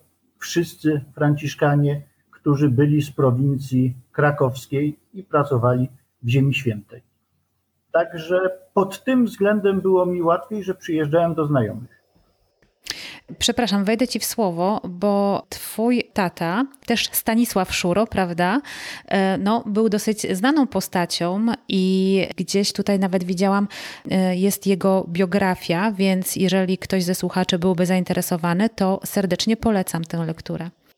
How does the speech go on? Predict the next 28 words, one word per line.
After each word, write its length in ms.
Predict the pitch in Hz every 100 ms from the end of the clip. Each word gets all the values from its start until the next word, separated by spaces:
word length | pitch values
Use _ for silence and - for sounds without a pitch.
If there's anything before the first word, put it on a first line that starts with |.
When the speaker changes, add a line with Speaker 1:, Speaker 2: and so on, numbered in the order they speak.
| _ _ _ _ _ -
Speaker 1:
Tak, 300 | 180 151 147
mój 560 | 160 165 170 165 156 -
tata 560 | 180 180 180 165 156 156 - _ _
pochodził 460 | 143 185 180 160
z 60 | 147
roku, 520 | 160 170 175 143 135 - _ -
z 100 | 110
Krakowa 480 | - 147 147 147 143
z 60 | 127
roku 260 | 151 156
dwudziestego, 800 | 139 147 147 143 135 156 143 139 139 - _ _ _ -
był 320 | 135 147 135
żołnierzem 880 | 147 143 156 147 139 139 131 131 123 _
w 200 | _ _
czasie 280 | - 135 147
kampanii 460 | 156 156 185 208 196
wrześniowej, 720 | 202 190 190 175 160 147 147
potem 440 | 143 143 - 139 143 - _ _ _ _
był 680 | 123 131 147 139 135 131 127 - _ _
internowany 640 | 160 160 160 165 165 185
na 120 | 202 208
Litwie, 580 | 220 - 190 175 170 165 _ _
następnie 580 | 123 139 135 151 147 151
w 40 | 143
konspiracji, 800 | 156 151 - 196 196 196 180 160
w 140 | -
obozach 480 | 147 160 180 180 156
koncentracyjnych, 1120 | 175 165 165 160 160 160 165 160 151 151 147